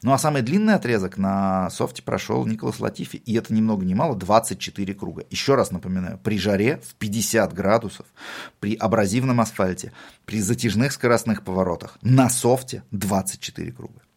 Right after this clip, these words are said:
Единственное, что я хотел бы здесь напомнить, может быть, я этого еще не сказал в этом подкасте, но кто внимательно следит, тот наверняка в курсе. Когда мы говорим «софт применительно к Барселоне»,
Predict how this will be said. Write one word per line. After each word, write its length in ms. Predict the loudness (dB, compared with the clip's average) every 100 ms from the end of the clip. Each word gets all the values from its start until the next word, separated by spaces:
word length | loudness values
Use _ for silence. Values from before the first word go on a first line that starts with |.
| -8
Единственное, 680 | -2 0 0 2 0 -2 _ _ _
что 260 | -14 -4 0
я 60 | 0
хотел 300 | 0 0 0
бы 100 | 0
здесь 220 | -2 0
напомнить, 560 | 0 0 0 -2 -6 _ _ _ _ _ _
может 200 | -4 -4
быть, 100 | -2
я 80 | -2
этого 160 | -2
еще 160 | -6 -4
не 80 | -4
сказал 260 | 0 0
в 60 | -2
этом 160 | -4 -4
подкасте, 400 | 0 0 0 -4
но 80 |
кто 120 | -2 0
внимательно 440 | 0 0 -2 -4
следит, 320 | -6 -4 -4
тот 180 | -6 -4
наверняка 480 | -2 0 0 0 0
в 80 | -4
курсе. 380 | -10 -12 -16 -20 -20 -20 -20 -20 -14
Когда 240 | -4 -2
мы 80 | 0
говорим 280 | 2 2 2
«софт 420 | 2 2 0 -4
применительно 480 | -2 0 0 -2 -6
к 60 |
Барселоне», 600 | -6 -6 -4 -2 -2 -6